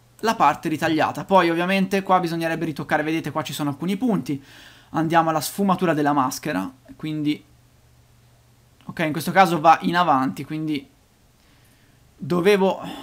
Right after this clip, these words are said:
stare più in dentro con la maschera per fare questa cosa, però si può fare così, vediamo un po', eccolo qua.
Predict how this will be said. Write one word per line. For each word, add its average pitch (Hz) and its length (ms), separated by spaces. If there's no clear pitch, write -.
stare 190 360
più 175 140
in 175 140
dentro 170 340
con 147 80
la 165 100
maschera 156 400
per 143 120
fare 147 180
questa 151 240
cosa, 147 240
però 170 300
si - 240
può - 380
fare 151 340
così, 185 540
vediamo 160 240
un 156 80
po', - 80
eccolo 143 320
qua. 139 360